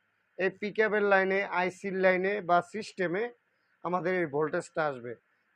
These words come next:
যতক্ষণে আমরা এই চোদ্দ ভোল্ট না পাবো,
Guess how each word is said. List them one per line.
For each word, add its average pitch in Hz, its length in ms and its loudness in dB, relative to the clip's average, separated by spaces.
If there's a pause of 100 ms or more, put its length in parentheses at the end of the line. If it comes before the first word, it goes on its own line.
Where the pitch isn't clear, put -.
(100)
যতক্ষণে 226 680 0
আমরা 208 520 6
এই 190 300 0
চোদ্দ 202 420 0
ভোল্ট 226 320 4
না 190 200 0
পাবো, 180 520 2